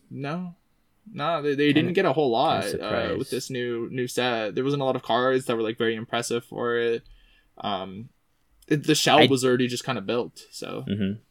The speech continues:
Speaker 2: I do like that more people are embracing the one of a Tasigur in the main phase. I, I remember playing that way back one of my earlier builds, you know, you know, when I was building it, and,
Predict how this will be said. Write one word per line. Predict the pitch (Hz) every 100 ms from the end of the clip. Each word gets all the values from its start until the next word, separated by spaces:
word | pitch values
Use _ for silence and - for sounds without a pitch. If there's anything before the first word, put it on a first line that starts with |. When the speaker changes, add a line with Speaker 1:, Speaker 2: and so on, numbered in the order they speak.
| _ _ - _
Speaker 2:
I | 123
do | 131 139 175
like | 139 135
that | 113
more | 104
people | 101 107 104 95 95
are | - 95
embracing | - 90 92 90 - 90
the | 87
one | 87 85
of | 85
a |
Tasigur | 78 - 85 87 - 101 95
in | 95
the |
main | 95 95 98
phase. | 98 104 95
I, | 92 - - - - _
I | -
remember | 104 101 98
playing | - 95 98
that | 92 67
way | 95 98
back | 92 92
one | 98
of | 95
my | 87
earlier | 92 95 95
builds, | 101 101 104 - - -
you | -
know, | 95 95 92 _ _ _ _ _ - _ _ _ _ _ _ _
you | -
know, | 95
when | 92
I | 92
was | 90
building | - 104 101 110
it, | 113 - - - -
and, | 98 92 92